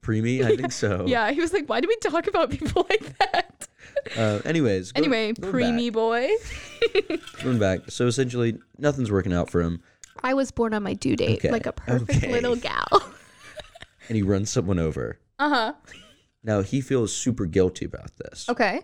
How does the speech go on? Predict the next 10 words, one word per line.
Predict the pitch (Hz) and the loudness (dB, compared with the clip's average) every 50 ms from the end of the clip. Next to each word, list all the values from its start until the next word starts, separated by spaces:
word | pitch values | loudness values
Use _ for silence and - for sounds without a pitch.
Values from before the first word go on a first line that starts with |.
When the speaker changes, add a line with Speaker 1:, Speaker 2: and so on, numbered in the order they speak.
| - | -4
Speaker 2:
as | - 240 208 240 262 - - | -2 0 2 2 0 0 0
you | 262 247 233 | -2 -2 -2
should. | - - - 226 190 185 - - _ _ _ _ | -4 -4 0 0 0 0 0 -4 _ _ _ _
Speaker 1:
Right? | 104 92 87 90 - - | 0 2 2 2 2 0
Speaker 2:
Yeah. | 196 180 - - - _ _ _ _ _ _ _ _ _ _ _ _ _ _ _ _ _ _ _ _ _ _ _ _ _ _ _ _ _ _ _ _ - | -2 -4 -4 -6 -12 _ _ _ _ _ _ _ _ _ _ _ _ _ _ _ _ _ _ _ _ _ _ _ _ _ _ _ _ _ _ _ _ -2
Speaker 1:
But | 107 104 101 | 0 2 2
it, | - - _ _ _ _ _ _ _ _ _ | 0 -2 _ _ _ _ _ _ _ _ _
he | - 117 110 | -2 0 2
also, | 104 123 147 - - 123 104 95 87 78 98 - _ _ _ _ - | 2 2 0 -2 0 2 2 2 2 -2 -6 -12 _ _ _ _ 0
like, | 95 85 69 - - | 0 0 0 -2 -10